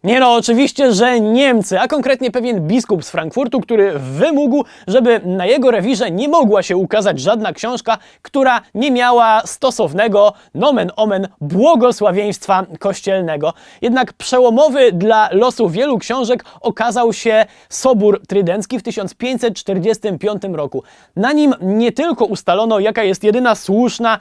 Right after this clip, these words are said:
i warta poznawania wersja Biblii, chodzi o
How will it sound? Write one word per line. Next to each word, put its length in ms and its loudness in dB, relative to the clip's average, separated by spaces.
i 280 2
warta 720 0
poznawania 760 -2
wersja 420 -2
Biblii, 480 -6
chodzi 380 -4
o 260 0